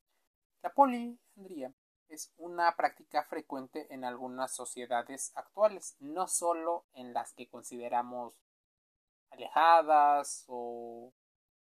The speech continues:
poco occidentales. ¿Qué pasa si existe una tendencia donde hay un exceso de hombres y existen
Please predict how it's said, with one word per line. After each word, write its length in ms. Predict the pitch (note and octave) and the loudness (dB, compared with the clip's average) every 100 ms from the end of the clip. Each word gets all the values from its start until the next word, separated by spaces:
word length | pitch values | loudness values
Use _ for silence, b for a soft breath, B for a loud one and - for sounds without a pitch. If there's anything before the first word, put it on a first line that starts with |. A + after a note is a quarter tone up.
| - | -2
poco 680 | G#3 - - G3 G3 F#3+ _ _ _ _ _ _ - | -2 -2 0 6 6 4 _ _ _ _ _ _ -18
occidentales. 840 | B2+ - B2+ A2+ - - - - _ _ _ _ _ _ _ _ _ _ _ _ _ _ _ _ _ - | -8 -6 -6 -10 -20 -20 -20 -20 _ _ _ _ _ _ _ _ _ _ _ _ _ _ _ _ _ -16
¿Qué 60 | D4 - | 2 10
pasa 360 | G4 - F4+ | 10 10 2
si 200 | E4 - | 0 -2
existe 640 | B3+ - B3+ B3 - D3+ - _ _ _ _ _ _ | -4 -4 0 -2 -2 -8 -8 _ _ _ _ _ _
una 260 | G3+ A3+ | 0 0
tendencia 500 | - C#3+ C#3+ D3 - | 0 -8 -8 -8 -8
donde 300 | C#3 B2+ B2+ | -6 -8 -6
hay 140 | B2+ D3 | -6 -6
un 100 | D3 | -12
exceso 440 | C#3 C#3+ - D3 | -12 -8 -6 -6
de 160 | C3 C3 | -4 0
hombres 520 | D#3 C#3+ C3+ - - _ _ - | 0 -2 -8 -10 -16 _ _ -12
y 140 | C3+ | -10
existen 580 | B2 C#3+ - D#3 D#3+ | -8 -8 -8 -8 -10